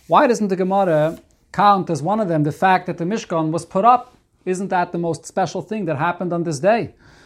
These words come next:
And Tosfos gives two answers. The first answer, he says, is, well, the Mishkan was actually put up for seven days prior to the Chodesh Nisan.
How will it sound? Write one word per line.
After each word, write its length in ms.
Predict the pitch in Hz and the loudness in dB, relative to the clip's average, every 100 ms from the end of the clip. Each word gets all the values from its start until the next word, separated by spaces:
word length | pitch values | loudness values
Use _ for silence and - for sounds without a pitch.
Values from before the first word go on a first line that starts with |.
| _ _ _ _ - | _ _ _ _ -6
And 140 | 147 | 4
Tosfos 340 | 220 240 214 | 4 4 0
gives 160 | 185 160 | -2 -2
two 220 | - 208 | 0 0
answers. 500 | 165 123 - - - - | 0 -2 -6 -16 -20 -12
The 80 | 151 | 0
first 320 | 226 254 247 | 6 6 4
answer, 340 | 220 214 202 | -2 -2 -2
he 80 | 190 | -4
says, 360 | 180 185 175 170 | -2 -4 -2 -2
is, 320 | 180 175 165 | -2 -2 -4
well, 420 | 165 202 254 - - | 0 0 0 -4 -6
the 80 | 151 | -2
Mishkan 320 | 208 - 185 | -2 -4 -4
was 160 | 160 | 0
actually 380 | 156 156 - 147 | 0 0 -2 -6
put 200 | - 165 | -4 2
up 340 | 196 170 165 - | 4 4 2 -6
for 140 | 143 | -10
seven 400 | - 175 156 160 | -4 -2 -2 -2
days 360 | 180 196 131 110 - | 0 0 -2 -6 -10
prior 360 | - 190 202 147 | 0 2 2 0
to 160 | - | -4
the 80 | 139 | -8
Chodesh 420 | - 151 139 120 | -6 -4 -4 -4
Nisan. 380 | 131 117 - 110 | -6 -8 -10 -18